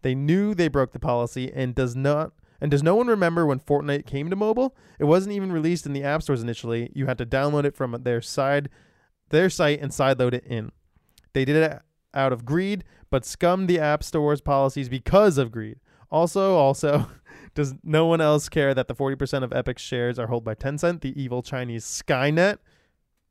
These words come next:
Hmm? Uh, we've definitely hit on this a couple times recently, um, but, like, what, what's the kind of current, uh, thoughts on the Apple, Fortnite,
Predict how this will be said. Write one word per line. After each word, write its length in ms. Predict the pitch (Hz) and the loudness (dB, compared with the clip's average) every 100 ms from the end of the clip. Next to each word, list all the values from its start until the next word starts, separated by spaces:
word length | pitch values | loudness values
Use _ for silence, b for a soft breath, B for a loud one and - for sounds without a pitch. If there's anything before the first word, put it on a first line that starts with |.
| - | -12
Hmm? 680 | 139 151 165 190 208 240 269 415 - _ _ _ _ _ _ - - 151 | -8 -4 -2 0 0 0 0 -2 -8 _ _ _ _ _ _ -20 -8 0
Uh, 480 | 139 131 131 131 - | 2 2 2 0 -2
we've 120 | 170 | -2
definitely 280 | 202 214 185 | -2 0 0
hit 140 | 165 | 2
on 140 | 147 135 | 2 0
this 280 | 135 - - | -4 -6 -14
a 60 | - | -6
couple 220 | 127 120 | -6 -2
times 400 | 123 120 117 - | -4 -4 -6 -8
recently, 440 | 117 120 117 113 b b b b - | -8 -6 -8 -8 b b b b -10
um, 480 | 113 110 110 - - | -8 -6 -8 -12 -4
but, 260 | 127 113 - | -2 -2 -4
like, 160 | 117 135 | -4 0
what, 180 | 139 139 | -2 0
what's 240 | 139 - | -4 -6
the 200 | - 127 | -4 -4
kind 260 | 117 123 113 | -4 -6 -6
of 120 | 110 | -8
current, 440 | - 123 113 110 - _ _ _ _ 127 | -6 -4 -4 -8 -14 _ _ _ _ -12
uh, 240 | 123 131 | -10 -10
thoughts 380 | - 123 - - | -8 -6 -6 -6
on 180 | 117 117 | -6 -8
the 260 | 120 127 - _ 147 - _ - - | -8 -10 -12 _ -20 -20 _ -16 -4
Apple, 600 | 123 123 120 117 117 117 _ | -4 -2 -4 -4 -6 -10 _
Fortnite, 440 | 127 120 120 117 | -8 -6 -6 -8